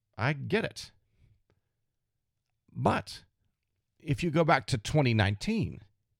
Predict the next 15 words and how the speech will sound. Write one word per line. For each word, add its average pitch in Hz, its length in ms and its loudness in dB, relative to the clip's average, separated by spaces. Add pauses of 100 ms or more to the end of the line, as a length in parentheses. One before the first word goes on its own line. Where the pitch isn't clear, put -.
(260)
and 117 160 4
you 117 100 6
look 117 220 2
at 110 100 -2
the 104 80 0
same 95 260 -2
study, - 460 -6 (2250)
they 113 180 6
were 110 120 6
behind 98 560 2 (1500)
at 104 140 4
the 104 80 4
same 107 300 4
rate 85 260 0
then. 90 320 2